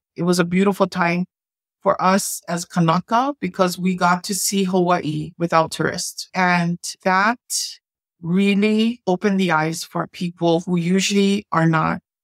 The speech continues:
as critical of tourism as many of us have been. So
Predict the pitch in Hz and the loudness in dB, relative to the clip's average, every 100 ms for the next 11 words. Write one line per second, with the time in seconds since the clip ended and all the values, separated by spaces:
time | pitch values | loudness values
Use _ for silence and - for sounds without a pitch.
0 | _ _ _ _ _ 165 156 - 170 170 | _ _ _ _ _ -2 -2 -2 -2 -2
1 | - 160 139 - 160 - - 156 147 139 | -2 -2 -2 -2 -2 -2 0 2 2 2
2 | 139 147 151 156 156 143 - - 160 160 | -2 -4 -4 -4 -4 -6 -8 -6 0 2
3 | 160 156 151 147 - - - _ _ _ | 4 2 0 0 -4 -8 -12 _ _ _
4 | _ _ - 151 156 165 147 160 180 _ | _ _ -2 0 0 -2 -6 -4 -4 _
5 | _ _ _ _ - - - 185 180 | _ _ _ _ -10 -6 0 0 -2